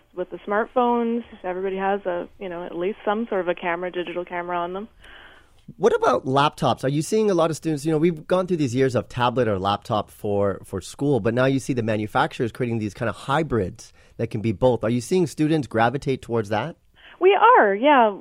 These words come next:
Speaker 1: Uh, there's certainly a lot more awareness of, of these sort of hybrid devices. Although still for, for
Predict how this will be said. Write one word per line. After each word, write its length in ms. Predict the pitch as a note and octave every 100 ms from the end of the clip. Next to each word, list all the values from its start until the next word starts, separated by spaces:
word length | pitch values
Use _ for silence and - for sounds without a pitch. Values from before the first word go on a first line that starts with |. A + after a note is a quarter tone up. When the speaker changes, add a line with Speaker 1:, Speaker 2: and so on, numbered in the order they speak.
| - -
Speaker 1:
Uh, 100 | C4
there's 340 | C4+ C4+ D#4+ D4+
certainly 460 | E4 E4+ F#4+ F4+ D4+
a 80 | A3+
lot 260 | G#3+ G#3+
more 160 | A#3 G#3+
awareness 460 | F#3 F3+ F#3+ G3 G3
of, 100 | F3+ - _ -
of 260 | F#3 F#3 F3+
these 180 | F3+ F#3
sort 160 | G#3 F#3
of 80 | F3
hybrid 540 | F3+ E3+ E3+ E3+ E3
devices. 760 | E3+ E3+ F3+ G#3+ - F3+ E3 - - - -
Although 200 | D4 D#4+ D#4 -
still 280 | F4 E4+ -
for, 220 | D4+ C#4+
for 100 | -